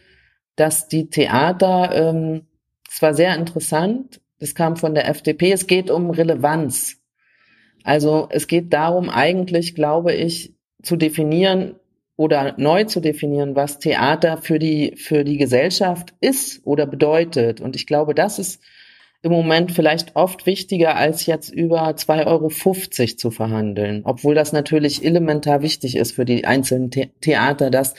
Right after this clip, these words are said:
zum Beispiel Tarifsteigerungen übernommen werden. Und trotzdem, glaube ich, ähm, muss aus dieser, dieser Corona-Pandemie, äh,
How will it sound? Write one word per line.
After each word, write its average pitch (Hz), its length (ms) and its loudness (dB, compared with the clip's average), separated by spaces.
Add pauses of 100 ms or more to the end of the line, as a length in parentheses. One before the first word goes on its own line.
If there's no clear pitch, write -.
(300)
zum 143 180 0
Beispiel 135 300 2
Tarifsteigerungen 131 840 0
übernommen 165 500 2
werden. 113 440 0 (440)
Und 143 180 -2
trotzdem, 160 480 0
glaube 160 380 2
ich, 156 220 -4
ähm, 147 480 0
muss 165 400 -2
aus 147 200 0
dieser, 143 560 2 (160)
dieser 139 260 0
Corona-Pandemie, 151 1200 0 (960)
äh, 135 340 2